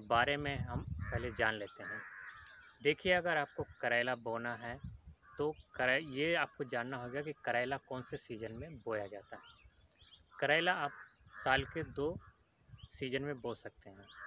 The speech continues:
एक तो गर्मी में बो सकते हैं और दूसरा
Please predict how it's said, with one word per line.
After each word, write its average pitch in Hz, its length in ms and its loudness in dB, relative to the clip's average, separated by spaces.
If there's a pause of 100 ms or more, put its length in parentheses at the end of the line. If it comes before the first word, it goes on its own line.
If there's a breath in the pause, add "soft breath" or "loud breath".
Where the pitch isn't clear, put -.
(420)
एक 127 100 0 (100)
तो 165 100 2 (160)
गर्मी 123 280 0
में 156 200 -4
बो 143 140 -2
सकते 139 300 -6
हैं 151 100 -4 (120)
और 123 180 -6
दूसरा 123 340 -6